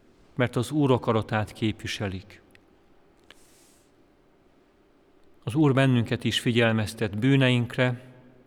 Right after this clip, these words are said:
gyengeségeinkre, figyelmeztet bennünket arra, hogy eltűnt szívünkből és szájunkból a hűség, és nem csak a megtérésre való felszólítással, nem csak a törvénnyel,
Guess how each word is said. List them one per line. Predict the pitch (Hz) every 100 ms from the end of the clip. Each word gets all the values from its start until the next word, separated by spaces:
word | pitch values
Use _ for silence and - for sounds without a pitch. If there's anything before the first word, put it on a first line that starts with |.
| _ -
gyengeségeinkre, | - 127 131 123 - 123 113 120 117 110 117 120 - - - - - _ _ _ _ _ _ _
figyelmeztet | - 165 156 147 143 - 147
bennünket | 131 143 139 131 127
arra, | - 147 147 135
hogy | 135 135
eltűnt | 151 160 156 143 139
szívünkből | 107 156 156 135 135 127 127 123
és | 117
szájunkból | - 147 131 127 123 113 113 117
a |
hűség, | 104 120 127 - 135 127 127 - - - - - _ _ _ _ _ _ -
és | -
nem | 175 160
csak | 127 135 120 - -
a | -
megtérésre | 127 143 - 127 117 110 123
való | 113 117
felszólítással, | 113 - 135 127 131 120 117 127 113 - - 117 110 107 - -
nem | 131
csak | - -
a |
törvénnyel, | 113 - 131 120 123 120 120 120